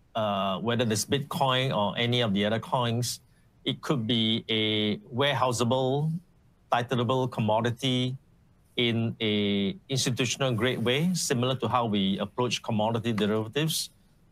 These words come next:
with the appropriate clearing and, uh, risk management, uh, framework. That said, uh, one way to think about this is maybe to have a regulatory sa-, sandbox,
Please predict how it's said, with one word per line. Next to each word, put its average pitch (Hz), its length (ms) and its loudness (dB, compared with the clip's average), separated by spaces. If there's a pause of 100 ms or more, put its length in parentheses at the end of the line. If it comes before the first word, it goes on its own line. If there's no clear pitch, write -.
with 104 240 0
the 101 340 0
appropriate 117 480 -2
clearing 120 580 0 (140)
and, 98 460 2
uh, 95 360 2
risk 117 300 0
management, 110 600 0
uh, 90 420 0
framework. 107 560 0 (1040)
That 185 280 0
said, 127 400 0 (180)
uh, 113 340 2
one 170 380 0
way 160 500 2
to 123 80 -4
think 156 300 -2
about 107 320 0
this 131 540 -2 (100)
is 120 260 -2
maybe 131 920 0 (840)
to 135 160 0
have 110 560 0 (400)
a 117 420 0
regulatory 143 580 0
sa-, 143 400 -2
sandbox, - 840 -2